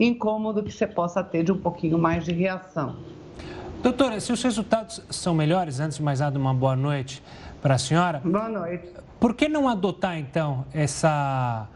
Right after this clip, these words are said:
Speaker 2: opção de uma vacina,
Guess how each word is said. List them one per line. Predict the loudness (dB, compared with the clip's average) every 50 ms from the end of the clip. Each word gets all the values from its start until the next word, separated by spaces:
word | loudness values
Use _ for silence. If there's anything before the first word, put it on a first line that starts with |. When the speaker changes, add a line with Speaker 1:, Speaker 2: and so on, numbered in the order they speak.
| -20 -20 -20 -20 -20 -20 -20 -20 -20 -20 -20 -20 -20 -20 -20 -20 -20 -4 0
Speaker 2:
opção | 0 0 2 2 2 4 4 4 2 0
de | 2 2 2 2 0 -2 -6 -10 -10 -4 0
uma | 0 0 2
vacina, | 0 -2 -4 -4 -6 -2 -2 0 2 2 2 0 0